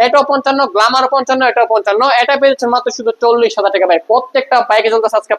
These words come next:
পাগলা দামা অফার। তো আজকে কার কি বাইক লাগবে অবশ্যই, অবশ্যই দ্রুত স্ক্রিন নাম্বার যোগাযোগ করতে পারেন বা লোকেশন আসতে পারেন। আর আমাদের লোকেশন তো কম বেশ সকলে জানা আছে। বর্তমান লোকেশনটা হচ্ছে নরসিংদী জেলা মাধবদী বাস স্ট্যান্ড।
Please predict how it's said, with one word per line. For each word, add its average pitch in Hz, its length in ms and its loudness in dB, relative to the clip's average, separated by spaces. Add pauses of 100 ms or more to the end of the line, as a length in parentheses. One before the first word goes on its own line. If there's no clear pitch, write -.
পাগলা 196 300 0
দামা 165 160 0 (120)
অফার। 247 220 2 (300)
তো 190 60 -2 (100)
আজকে 269 160 -2 (100)
কার 247 180 2
কি 262 120 -2
বাইক 247 160 0
লাগবে 240 240 0
অবশ্যই, 262 280 -2
অবশ্যই 254 260 0
দ্রুত 254 160 0 (160)
স্ক্রিন 247 180 -4 (100)
নাম্বার 247 260 2
যোগাযোগ 240 300 0
করতে 240 220 0
পারেন 262 180 2 (380)
বা 220 80 4 (100)
লোকেশন 220 260 -2 (100)
আসতে 196 220 -4
পারেন। 262 180 4 (320)
আর - 120 2
আমাদের 254 280 0
লোকেশন 262 300 -2
তো 247 120 2
কম 254 160 2
বেশ 240 160 0
সকলে 247 280 2
জানা 226 180 0
আছে। 220 160 -2
বর্তমান 233 320 0
লোকেশনটা 247 400 0
হচ্ছে - 260 -2 (460)
নরসিংদী 254 480 0
জেলা 262 160 2 (120)
মাধবদী 226 360 0
বাস 180 120 0 (100)
স্ট্যান্ড। 147 200 -4